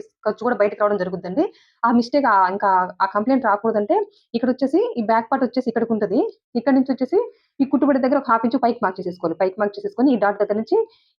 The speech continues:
క్రాస్‌గా ఈ హాఫ్ ఇంచులోకి మార్క్ చేయాలి. ఓకేనా? ఈ కుట్టుబడి దగ్గర హాఫ్ ఇంచ్ మార్క్ చేసుకున్నాం కదా, ఈ విధంగా మార్క్ చేసేసుకొని ఈ హాఫ్ ఇంచుని కట్ చేసేస్తే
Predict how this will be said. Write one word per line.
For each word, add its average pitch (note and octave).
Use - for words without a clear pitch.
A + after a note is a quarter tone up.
క్రాస్‌గా B3
ఈ D4
హాఫ్ A#3
ఇంచులోకి C4
మార్క్ G3+
చేయాలి. E3
ఓకేనా? G3+
ఈ E4
కుట్టుబడి A3+
దగ్గర G#3
హాఫ్ G#3
ఇంచ్ G#3+
మార్క్ G3+
చేసుకున్నాం F3+
కదా, D#3
ఈ G#3
విధంగా G#3+
మార్క్ G3
చేసేసుకొని A3
ఈ A3+
హాఫ్ G#3
ఇంచుని A#3
కట్ A3+
చేసేస్తే A3+